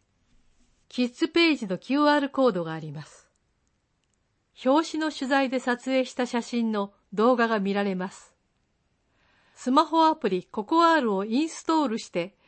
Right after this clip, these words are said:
本誌の表紙にかざすと、議会報告会の写真の動画をご覧いただけます。ココアールのアプリアイコンと、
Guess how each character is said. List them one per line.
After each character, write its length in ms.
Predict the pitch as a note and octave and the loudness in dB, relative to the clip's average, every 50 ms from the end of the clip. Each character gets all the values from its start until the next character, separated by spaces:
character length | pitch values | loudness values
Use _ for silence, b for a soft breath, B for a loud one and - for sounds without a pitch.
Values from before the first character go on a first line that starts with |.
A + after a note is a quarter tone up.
| b b b | b b b
本 240 | b - E4 F4 F4 | b -2 0 0 0
誌 140 | - - A#3+ | 0 -2 -2
の 120 | A3 G3 - | -2 -2 0
表 260 | A#3+ B3 C#4 C4+ - | 0 0 0 0 -2
紙 100 | C#4+ B3+ | -4 -4
に 80 | A#3+ - | -4 -4
か 140 | - F3+ | -4 -4
ざ 120 | E3+ F3+ A3 | -4 -4 -6
す 140 | - - - | -6 -10 -8
と、 220 | - E3 E3+ - _ b b b b b b b b b b b | -8 -8 -8 -10 _ b b b b b b b b b b b
議 120 | - G#3+ G#3+ | -8 -6 -2
会 240 | - D#4 D#4 D#4 D4+ | 2 2 2 2 0
報 260 | - - D#4 D#4+ D4+ | -2 -2 0 0 0
告 320 | D#4 - D#4 D4+ - - | -2 -4 -4 -4 -4 -6
会 240 | - C4 A3+ G#3 F#3+ | -2 0 0 0 0
の 100 | F3+ E3+ | -4 -6
写 180 | - - F#3+ F#3 | -8 -8 -10 -8
真 240 | - B3+ B3+ B3 | -4 -4 -2 -2
の 120 | A#3+ A#3+ A3+ | -2 -2 0
動 220 | G#3+ A3 G#3+ G#3 | 0 0 0 0
画 160 | G3+ G#3 G#3 | 0 0 -2
を 40 | G3 | -2
ご 140 | D#3+ F#3 F#3+ | 0 0 0
覧 200 | G#3+ A3+ A3+ G#3+ | 0 0 0 -2
い 60 | G3+ | -4
た 100 | G3+ G3+ | -4 -6
だ 100 | F#3+ F#3+ | -6 -6
け 140 | F#3+ - F3+ | -6 -8 -10
ま 140 | E3+ E3+ D#3 | -10 -10 -12
す。 200 | - - _ _ _ _ _ _ _ _ _ _ _ _ _ _ - _ _ _ _ _ _ | -14 -20 _ _ _ _ _ _ _ _ _ _ _ _ _ _ -20 _ _ _ _ _ _
コ 120 | - A#3+ A3 | -10 -8 -4
コ 240 | - D4+ D4+ D#4 D#4 | 0 2 4 4 4
ア 140 | D#4 D#4 | 4 4
ー 40 | D4+ | 2
ル 120 | A#3+ A#3 G3 | 2 -2 -2
の 200 | F3+ F3 F#3+ - | -4 -4 -6 -6
ア 120 | - G3 | -8 -8
プ 160 | G#3 - D4+ D#4 | -6 -2 0 2
リ 180 | D#4 D4+ D#4 | 2 2 2
ア 100 | D4+ D4+ | 2 2
イ 80 | C#4+ C#4 | 0 -2
コ 160 | - G3+ F#3+ | -4 -6 -6
ン 100 | F3 D#3 | -6 -6
と、 320 | _ - - D#3 D#3 E3 | _ -8 -8 -8 -10 -10